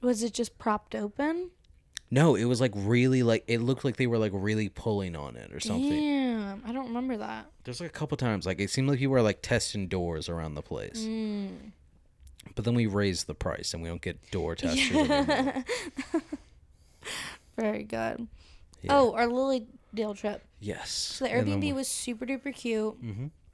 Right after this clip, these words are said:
Speaker 1: We just stayed for a night. We drove up on my birthday, so, um, on Saturday.
Speaker 2: Yes.
Speaker 1: We had a little birthday morning, opened presents, and then got on the road. And it took us kind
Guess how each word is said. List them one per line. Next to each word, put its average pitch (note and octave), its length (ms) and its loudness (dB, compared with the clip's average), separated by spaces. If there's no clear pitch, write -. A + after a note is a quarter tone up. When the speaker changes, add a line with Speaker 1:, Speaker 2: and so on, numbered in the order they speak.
Speaker 1:
We B3 100 -4
just C4 180 -4
stayed - 220 -4
for C#4+ 140 -8
a C#4+ 40 -4
night. G#3+ 320 -2
We A3+ 120 -4
drove A3+ 260 -4
up A#3 260 -2
on A3+ 180 0
my A#3+ 160 2
birthday, G#3 600 -6
so, G3+ 580 -2
um, G3+ 400 -6
on G3+ 240 -4
Saturday. G#3+ 1000 -2
Speaker 2:
Yes. - 380 -12
Speaker 1:
We B3 540 4
had A#3+ 100 0
a - 20 0
little A3+ 200 0
birthday C#4 400 0
morning, C4 360 2
opened G#3 260 -4
presents, A#3 520 -2
and A3 120 -4
then G#3 80 -4
got G#3 140 -4
on G#3 100 -2
the G#3 100 -4
road. G#3 580 -2
And G#3+ 720 -4
it - 80 -16
took - 220 -8
us C5+ 100 -6
kind - 160 -10